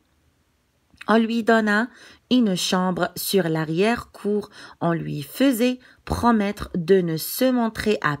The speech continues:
personne, seul dans sa chambre. Peau d'ours entendit gémir dans une chambre voisine. Il alla et ouvrir,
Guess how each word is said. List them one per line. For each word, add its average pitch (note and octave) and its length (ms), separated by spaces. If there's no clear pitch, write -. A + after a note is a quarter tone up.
personne, D#3 720
seul D4 400
dans G#3+ 200
sa F3 220
chambre. C3 640
Peau E3 160
d'ours F3 400
entendit A#3 640
gémir G3 560
dans G3+ 260
une F3 400
chambre A3+ 580
voisine. F3 680
Il G3 180
alla D#3 400
et F#3+ 180
ouvrir, A3+ 600